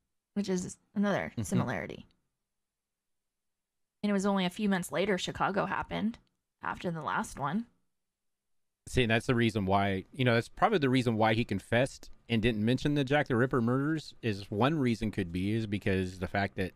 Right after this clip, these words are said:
Speaker 2: nobody over here in the States knew about the Jack the Ripper murders at the time.
Speaker 1: Mm-hmm.
Speaker 2: You know, so why confess to something that nobody knows about? You know, 'cause like I said,
Speaker 1: Yeah.
Speaker 2: the, the communication and that being upper London, or, uh, yeah, upper, well, I guess it was the west,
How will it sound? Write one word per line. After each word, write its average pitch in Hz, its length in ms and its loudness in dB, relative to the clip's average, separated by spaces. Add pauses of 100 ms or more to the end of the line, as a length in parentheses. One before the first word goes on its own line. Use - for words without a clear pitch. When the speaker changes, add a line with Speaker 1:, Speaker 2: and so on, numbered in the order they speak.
(100)
Speaker 2:
nobody 117 360 2
over 107 140 2
here 113 180 0
in 107 100 -2
the 98 80 -4
States 123 380 -2
knew 131 180 4
about 87 240 -2
the - 60 -12
Jack 82 220 -8
the 85 80 -10
Ripper 82 240 -6
murders 80 380 -6
at 78 80 -8
the 82 60 -10
time. 73 300 -10 (840)
Speaker 1:
Mm-hmm. 214 260 -4 (480)
Speaker 2:
You 98 100 -2
know, 95 80 0
so 104 140 -2
why 110 160 4
confess 117 360 0
to 98 80 -4
something 113 320 -2
that 90 120 0
nobody 98 300 0
knows 92 260 -2
about? - 240 -14 (1500)
You 107 100 -2
know, 98 80 0
'cause 92 100 -4
like 107 120 0
I 104 40 0
said, 113 240 2
Speaker 1:
Yeah. 110 100 0
Speaker 2:
the, 110 140 4
the 101 140 -2
communication 131 840 2 (460)
and 113 240 4
that 120 220 6
being 117 440 2 (320)
upper 131 240 4
London, 110 440 2
or, 98 160 0
uh, 95 80 2 (100)
yeah, 104 340 0
upper, 104 440 -4
well, 87 120 -4
I 90 60 -2
guess 95 180 -4
it 101 40 -6
was 87 100 -8
the 90 80 -8
west, 95 320 -4